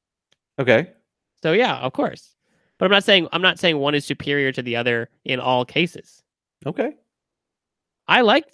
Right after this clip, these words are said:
Speaker 2: I like playing online. I think it's convenient. I think it's safe. You know, my fridge is right over there. Uh,
Speaker 1: <laughs>
Speaker 2: I can set the thermostat whatever I want.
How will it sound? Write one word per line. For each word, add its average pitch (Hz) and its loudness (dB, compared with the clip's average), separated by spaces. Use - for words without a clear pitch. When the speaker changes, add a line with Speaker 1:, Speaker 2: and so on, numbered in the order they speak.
Speaker 2:
I 170 2
like 214 0
playing 202 -4
online. 131 0
I 127 -4
think 143 -2
it's 139 -12
convenient. 131 -4
I 156 0
think 156 0
it's 135 -14
safe. - -6
You 156 0
know, 135 0
my 143 0
fridge 185 -2
is 131 -6
right 175 2
over 123 -2
there. 113 -6
Uh, 165 2
Speaker 1:
<laughs> - -6
Speaker 2:
I 156 2
can 214 -2
set 175 -2
the 151 -4
thermostat 170 2
whatever 170 4
I 127 4
want. 123 -4